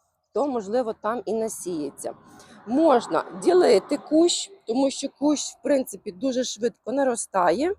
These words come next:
тому восени можна спокійно її поділити, а можна живцювати, що і будемо з вами зараз робити. Я обрізаю пагони,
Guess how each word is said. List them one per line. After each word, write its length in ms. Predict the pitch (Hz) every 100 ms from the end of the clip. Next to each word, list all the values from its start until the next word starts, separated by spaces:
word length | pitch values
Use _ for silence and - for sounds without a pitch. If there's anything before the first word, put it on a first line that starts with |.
| _ _ _
тому 220 | 214 269 262
восени 460 | 254 - 269 262
можна 280 | 226 202 302
спокійно 580 | - - - 233 220 185
її 180 | 160 156
поділити, 540 | 170 190 240 359 494 415 - - - -
а 140 | 202 240
можна 640 | 254 262 339 359 370 403 453 _ _ -
живцювати, 920 | 185 202 339 - - 220 185 - -
що 200 | 185 -
і 200 | 330 220
будемо 440 | 185 285 285 262 208
з 80 |
вами 320 | 180 220 240 202
зараз 480 | 196 202 208 -
робити. 460 | 202 185 160 - 143 _ _ _ _ _
Я 180 | 247 269
обрізаю 680 | 247 220 220 220 247 208 -
пагони, 580 | 226 196 190 220 262